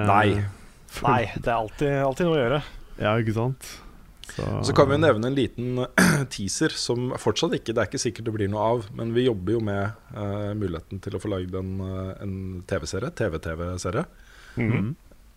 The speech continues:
Speaker 2: Og, eh, hvis vi får det, så er jo du veldig sentral i de planene, Lars. For der, der trenger man jo mye, altså det er mye ting som må gjøres med en, en sånn produksjon.
Speaker 3: Mm.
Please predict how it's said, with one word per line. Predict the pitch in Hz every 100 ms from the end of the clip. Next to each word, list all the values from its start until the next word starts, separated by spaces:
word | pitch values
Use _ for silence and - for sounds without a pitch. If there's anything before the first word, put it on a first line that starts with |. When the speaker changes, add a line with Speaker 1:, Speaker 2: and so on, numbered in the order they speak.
| - -
Speaker 2:
Og, | 107 107 110 120 -
eh, | 117 113 110
hvis | 113 110 -
vi | 120
får | 135 143
det, | 156
så | - 123 120
er | 101
jo | 104
du | 98 95
veldig | 95 82 82
sentral | 104 95 85 85 87
i |
de | 87 82
planene, | - 78 80 87 87 87
Lars. | 101 - - - - - -
For | 104 101
der, | 104 95
der | 98 98
trenger | - 95 80
man | 85 87
jo | 90 92 95
mye, | 92 98 90 80
altså | 87 90
det | 87
er |
mye | 92 85 85
ting | 85 87
som | - 95
må | 95
gjøres | 82 98 - -
med | 98
en, | 92 95 92 104
en |
sånn | 98 90
produksjon. | 87 98 98 - 120 - - - - -
Speaker 3:
Mm. | 117 92